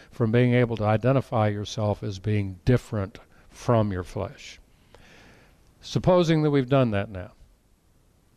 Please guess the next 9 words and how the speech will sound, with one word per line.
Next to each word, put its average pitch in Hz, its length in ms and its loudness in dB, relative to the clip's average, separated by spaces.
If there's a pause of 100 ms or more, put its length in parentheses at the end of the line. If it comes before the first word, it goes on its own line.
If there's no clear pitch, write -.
(1000)
the 101 80 -8
first, - 640 -2
the 110 80 0
faith 127 540 0
in 107 60 -6
the 101 80 -8
first - 400 -2
three 160 240 0
steps, - 560 0